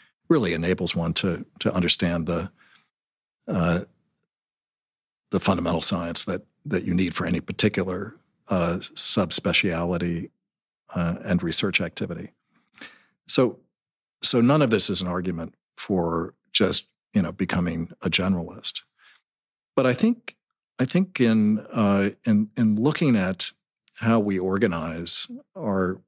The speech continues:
universities, how we organize, uh, uh, you know, the practices that have to do with the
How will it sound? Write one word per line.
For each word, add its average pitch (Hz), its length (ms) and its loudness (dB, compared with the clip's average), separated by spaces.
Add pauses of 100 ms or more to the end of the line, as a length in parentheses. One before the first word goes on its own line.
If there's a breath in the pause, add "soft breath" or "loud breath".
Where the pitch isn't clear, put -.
(220)
universities, 127 640 2
how 92 140 0
we 92 120 -2
organize, 87 720 -2 (180)
uh, 92 280 0 (380)
uh, 92 120 -4 (300)
you 104 80 2
know, 87 180 -4 (160)
the 92 80 -6
practices 95 640 0
that 90 120 -6
have 90 140 -2
to - 80 -6
do 92 100 -2
with 85 160 -2
the 85 160 -6